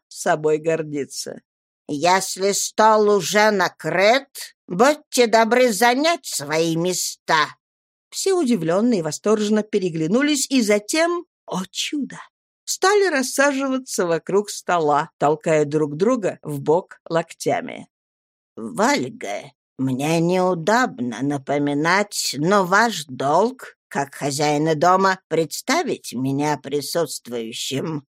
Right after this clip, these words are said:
безапелляционно заявила Лукреция. Порой её слушались генералы и даже некоторые королевские особы. Где уж тут устоять какому-то северному волшебнику?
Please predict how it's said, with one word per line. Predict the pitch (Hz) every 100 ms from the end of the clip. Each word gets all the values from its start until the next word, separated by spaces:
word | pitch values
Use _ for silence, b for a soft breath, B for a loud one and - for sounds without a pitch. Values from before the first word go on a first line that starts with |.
| _
безапелляционно | 285 302 269 247 247 175 165 - 165 170 180
заявила | 175 147 147 147
Лукреция. | 151 165 143 117 - - 123 - _ _ _ _ _
Порой | 254 302 370 381
её | 330 302
слушались | 302 254 254 269 254 208 170
генералы | 160 170 156 160 226 233 139 -
и | 156
даже | 147 143 147
некоторые | 143 156 185 185 175
королевские | 175 180 175 165 180 - 190 180
особы. | 165 - 185 226 226 139 - _
Где | 349 349 311
уж | 208
тут | - 196 180
устоять | 175 - 185 202 208 - -
какому-то | 220 214 302 262 254 226
северному | 226 - 262 254 165 147 147 151 147 147
волшебнику? | 156 151 151 - 151 131 120 131 127 135